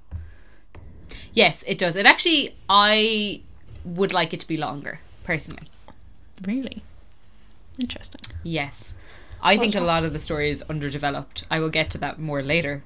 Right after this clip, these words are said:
Speaker 1: but that's, that's my
Speaker 2: You
Speaker 1: little
Speaker 2: just
Speaker 1: take
Speaker 2: jump
Speaker 1: on
Speaker 2: in.
Speaker 1: that.
Speaker 2: You just jump in whenever you want, Sam.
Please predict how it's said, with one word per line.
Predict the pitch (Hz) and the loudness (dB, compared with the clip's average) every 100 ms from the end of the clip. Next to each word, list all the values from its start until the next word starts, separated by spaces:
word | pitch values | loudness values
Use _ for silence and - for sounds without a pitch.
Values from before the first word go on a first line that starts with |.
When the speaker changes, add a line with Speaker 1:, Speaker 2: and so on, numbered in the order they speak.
| - | -10
Speaker 1:
but | 139 139 | -8 -6
that's, | 143 - - - - - - - - - - | -8 -8 -12 -12 -14 -16 -12 -4 -2 -2 -8
that's | - | -2
my | 185 | 2
Speaker 2:
You | 190 | 6
Speaker 1:
little | 202 | 8
Speaker 2:
just | 226 - | 8 10
Speaker 1:
take | |
Speaker 2:
jump | 226 214 | 8 8
Speaker 1:
on | 208 | 8
Speaker 2:
in. | 196 185 | 10 8
Speaker 1:
that. | 185 - - - | 4 -8 -16 2
Speaker 2:
You | 214 226 | 8 8
just | 247 - | 8 8
jump | 226 208 202 | 8 8 8
in | 175 170 | 8 6
whenever | 165 - - 180 175 | 0 2 6 8 8
you | 170 160 | 4 2
want, | 156 - 208 | 0 -2 -2
Sam. | - 104 | -4 -6